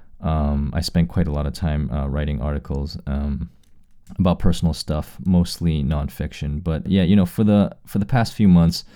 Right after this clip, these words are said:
nothing has really come to me. So, you know, when I do think of something worthy of writing, then I, you know, put down notes, and, um, I haven't really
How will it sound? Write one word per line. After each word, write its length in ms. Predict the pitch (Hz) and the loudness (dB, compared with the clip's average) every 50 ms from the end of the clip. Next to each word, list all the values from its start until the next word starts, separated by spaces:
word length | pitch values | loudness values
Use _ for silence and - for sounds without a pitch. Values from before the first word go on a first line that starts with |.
| - - - - - - - - - | -20 -20 -20 -20 -20 -20 -20 -8 0
nothing 520 | 78 87 92 101 101 92 87 - 95 92 87 | 4 6 6 8 6 4 4 2 4 4 4
has 200 | 87 82 82 85 | 4 2 2 2
really 240 | 85 85 80 76 71 | 2 2 2 0 -2
come 260 | - - 87 85 87 | -4 -2 0 2 2
to 100 | - - | 2 0
me. 180 | 80 76 73 78 | -2 -2 -2 -4
So, 480 | - - 90 87 80 78 78 65 - - - | -4 -2 0 0 2 0 0 -2 -4 -6 -2
you 100 | - 87 | 2 2
know, 140 | 82 80 80 | 4 4 4
when 180 | 82 82 82 | 2 2 4
I 260 | 85 80 80 78 78 76 | 4 2 2 2 0 -2
do 380 | - 87 95 90 87 87 90 | -2 2 4 4 6 6 4
think 280 | 87 - - 87 85 - | 2 0 0 0 0 0
of 100 | 80 - | -4 -4
something 540 | - - 82 82 - 85 80 78 - - 80 | -2 0 0 0 0 0 0 0 0 0 0
worthy 400 | 85 82 82 80 92 85 78 64 | 2 2 2 2 2 0 0 0
of 180 | 73 78 78 | -2 -4 -4
writing, 400 | 78 78 80 82 82 76 76 - - - - - - - - - - | -2 -2 -2 -2 -2 -4 -4 -6 -8 -12 -18 -20 -20 -20 -20 -8 -4
then 420 | - 92 95 90 87 82 80 82 85 - | 0 2 4 6 6 6 6 4 2 2
I, 340 | 85 82 80 80 76 78 - - | 2 2 2 2 0 -2 -2 2
you 100 | 82 90 | 4 4
know, 100 | 85 85 | 4 2
put 220 | - - - 87 | 2 0 0 0
down 280 | - - 82 80 78 78 | 2 2 0 0 0 0
notes, 440 | 78 78 76 76 76 - - - - - | -2 -2 -2 -4 -4 -8 -10 -12 -10 -6
and, 420 | 82 76 73 73 76 76 73 73 | -4 -4 -2 -2 -2 -2 -4 -4
um, 460 | 76 73 73 73 73 73 73 73 73 - - - - - - - - - - - | -4 -4 -4 -4 -4 -4 -4 -6 -8 -10 -12 -18 -20 -20 -20 -20 -20 -10 -6 -2
I 60 | 87 | 0
haven't 260 | 85 98 92 95 90 | 2 2 2 4 4
really 460 | 92 90 87 87 85 80 71 - - | 4 4 4 4 4 2 0 -2 -6